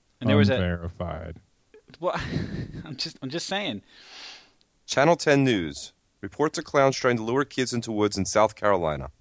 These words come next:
Speaker 1: Here's a,
Speaker 2: Okay.
Speaker 1: uh, here's an article from the New York Times. Reports to police that had one, one thing in common. They just keep coming and coming and coming across multiple states. Clowns in vans, clowns in the woods,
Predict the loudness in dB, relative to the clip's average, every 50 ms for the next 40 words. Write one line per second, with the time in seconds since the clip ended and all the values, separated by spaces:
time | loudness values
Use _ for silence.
0 | _ _ _ -16 -8 -4 -4 -2 -2 0 0 0 2 2 2 2 0 -2 -4 -6
1 | -6 -4 -2 0 0 0 0 -2 -6 -8 -6 -4 -4 -2 0 0 -2 -2 -2 -4
2 | -4 -6 -8 -8 -6 -2 -2 0 0 -2 -4 -6 -8 -10 -12 -14 -14 -16 _ _
3 | _ _ _ _ _ -10 -10 -8 -4 0 0 0 0 0 -4 -6 -4 -4 -4 -2
4 | 0 2 2 2 2 2 2 0 2 2 0 -4 -10 -12 -8 -4 -4 -4 -4 -4
5 | -6 -6 -6 -4 -4 -4 -2 -2 -2 -2 -4 -4 -4 -6 -8 -10 -10 -12 -12 -12
6 | -8 -6 -4 -4 -2 -2 -2 -4 -4 -4 -4 -4 -2 -2 -2 -4 -4 -4 -4 -4
7 | -4 -4 -4 -4 -2 -2 -2 -2 -2 -2 0 0 0 0 -2 -4 -8 -8 -6 -6
8 | -4 -2 0 0 0 -2 -4 -10 -10 -2 2 4 4 4 4 2 -2 -4 0 4
9 | 4 6 6 6 4 2 -2 -4 -8 -12 -16 _ _ _ _ _ _ _ -2 2
10 | 2 4 4 2 0 -2 -6 -6 -2 0 2 4 4 2 0 -4 -14 -14